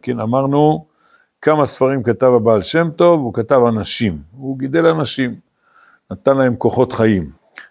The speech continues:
אבל צורתה הייתה בלתי לימודית כל צורכה, כן, אין ספרים, לא לומדים, ולא יכלה איפה להתבסס יפה על ידי חינוך מודרג מסומן בסימנים תוריים קצ-, קצובים. עכשיו,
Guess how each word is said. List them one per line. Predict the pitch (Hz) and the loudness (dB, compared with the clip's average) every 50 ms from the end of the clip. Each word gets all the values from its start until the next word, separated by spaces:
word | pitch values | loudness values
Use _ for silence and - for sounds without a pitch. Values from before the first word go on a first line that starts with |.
| _ - - | _ -14 -10
אבל | 80 82 104 123 123 | -2 0 2 2 2
צורתה | 123 - 135 127 139 139 139 - 202 202 | 0 -2 0 2 2 2 2 2 4 4
הייתה | 190 170 143 - 160 147 | 4 2 2 2 0 0
בלתי | 131 135 123 110 - - 143 | 0 -2 -4 -4 -2 -2 0
לימודית | 127 123 113 113 110 98 120 120 123 | 0 0 0 0 -2 0 -2 -4 -4
כל | - - 117 107 | -2 -2 -2 -2
צורכה, | - - - 104 92 82 - - 92 80 - - _ - | -2 -2 0 0 0 0 0 -2 -2 -2 -2 -10 _ -8
כן, | 107 104 101 - - | -6 -6 -6 -4 -2
אין | 120 127 135 | 0 0 0
ספרים, | - - - 120 117 113 117 95 78 76 _ _ _ _ _ _ _ _ _ _ - | 0 0 2 2 2 2 2 0 -2 -6 _ _ _ _ _ _ _ _ _ _ -4
לא | 95 104 117 120 | 0 2 4 4
לומדים, | 117 113 107 104 95 113 110 92 76 71 - _ _ _ _ _ _ _ _ - | 4 2 0 0 2 2 2 0 -2 -8 -16 _ _ _ _ _ _ _ _ -10
ולא | - 92 101 104 107 | -4 2 4 4 4
יכלה | 104 95 - - 127 143 156 151 143 - | 4 2 2 0 2 2 2 2 0 -2
איפה | - 135 139 131 - - - 123 120 117 | -2 -2 -2 -2 -2 -2 0 2 2 2
להתבסס | 110 104 104 107 98 - 98 98 107 107 - - 175 156 - - | 2 0 -4 -4 -6 -6 -4 -4 -4 -2 0 0 0 0 2 2
יפה | 143 131 - - - 160 165 160 143 143 151 156 151 - _ _ _ _ _ _ _ - | 0 0 0 0 0 2 4 4 4 4 2 0 -2 -10 _ _ _ _ _ _ _ -6
על | 101 101 104 | -4 -2 -2
ידי | 101 98 120 139 135 | 0 2 2 0 0
חינוך | - - 120 113 127 151 143 - 123 | 0 0 0 0 0 0 0 0 0
מודרג | 120 113 107 110 110 127 143 135 127 | 0 0 0 2 2 2 2 0 -2
מסומן | 120 110 - - 113 117 127 123 120 | -6 -6 -6 -4 -2 -2 -2 0 -2
בסימנים | 113 107 - - 110 107 107 117 120 | -4 -6 -6 -6 -6 -4 -4 -4 -4
תוריים | 113 - 113 101 104 104 110 113 110 | -4 -2 -2 0 0 0 -2 -2 -2
קצ-, | - - 104 95 - _ - 104 92 - - 104 101 | -2 -4 -4 -4 -6 _ -12 -10 -10 -8 -10 -10 -8
קצובים. | - 117 104 - - 101 92 87 95 92 101 120 147 165 160 _ _ - - - - - _ - | -6 -6 -6 -6 -6 -8 -6 -4 -4 -2 -2 -2 -4 -4 -8 _ _ -20 -20 -20 -20 -20 _ -8
עכשיו, | - - - | -4 -2 -2